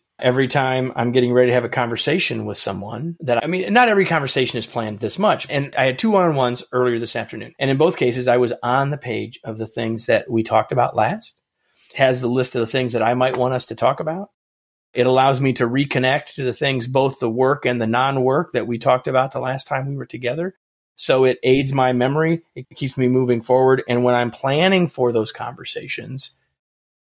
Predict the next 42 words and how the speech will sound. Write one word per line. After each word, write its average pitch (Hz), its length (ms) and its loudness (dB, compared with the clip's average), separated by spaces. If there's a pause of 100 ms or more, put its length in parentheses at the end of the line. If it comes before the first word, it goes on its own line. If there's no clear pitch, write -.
(340)
I'm 131 160 2
writing 127 320 2
questions. - 880 -2 (1400)
Because 123 420 2
the 147 80 0
more 151 220 6
I 139 140 4
ask 123 360 0
questions, 113 640 -2
the 117 80 -8
better 120 240 0
chance 117 320 -6
I 113 60 0
have 110 380 -6 (320)
to 117 100 -6
not 139 240 2
only 123 260 0
find 123 300 0
out 110 220 2
where 120 200 0
they're 117 160 -2
doing, 107 280 -6
how 127 200 0
they're 117 140 -2
doing, 101 480 -8 (420)
but 113 320 2
gives 117 140 0
me 117 80 -2
a 113 60 -2
chance 113 280 -6
to - 80 -14
shut 107 220 -4
up 104 100 -2
and 107 120 -8
listen. 117 380 -8
So 120 400 0
by 131 240 2
asking 139 540 0
more 113 340 -2
and 110 200 -10
talking 117 460 -2
less, 123 520 -2